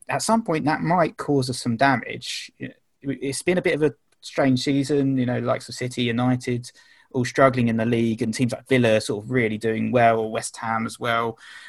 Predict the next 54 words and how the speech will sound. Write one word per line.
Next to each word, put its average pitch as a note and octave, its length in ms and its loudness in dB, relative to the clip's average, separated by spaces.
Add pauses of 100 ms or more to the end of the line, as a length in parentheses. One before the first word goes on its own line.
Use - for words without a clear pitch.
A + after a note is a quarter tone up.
(140)
But, A#2 260 2
um, C3 380 4
you D3+ 120 0
know, C3+ 240 4
c-, - 60 -8 (140)
might, D#3+ 300 4 (260)
later C#3 380 4
on C3+ 80 8
in A#2+ 80 2
the A2 60 -2
season, A#2 280 -2
we A#2 80 2
might C3 240 8
get - 160 -8
caught A#2 340 -4
out C3 220 4
by G2+ 80 -6
going G#2 320 -4
through A2 160 -14
these, G2+ 240 -18 (400)
some A#2+ 240 -14
of A2 60 -10
these G#2 100 -10
characters G#2+ 420 -6
like A2+ 160 -6
Zaha G#2+ 560 2
over G#2+ 220 -2
perhaps - 360 -4
some - 220 -8
of A2+ 60 -8
these A2 320 -10 (400)
Manchester A#2 500 0
City A#2+ 400 -4
assets - 540 -8
that - 220 -12 (160)
might A#2+ 280 -8
get G#2+ 220 -6 (140)
more A#2 120 -4
points A#2 300 -12
later A2+ 220 -6
on A#2+ 100 -2
in A2 60 -6
the G#2+ 80 -10
season. A2 400 -10
But B2+ 160 0
I - 20 0
think C#3+ 300 -6
certainly C#3+ 320 -2
at B2 60 -10
the A#2+ 60 -6
moment B2+ 440 0
feels C3 240 -2
like B2+ 280 -2 (320)
targeting B2 800 2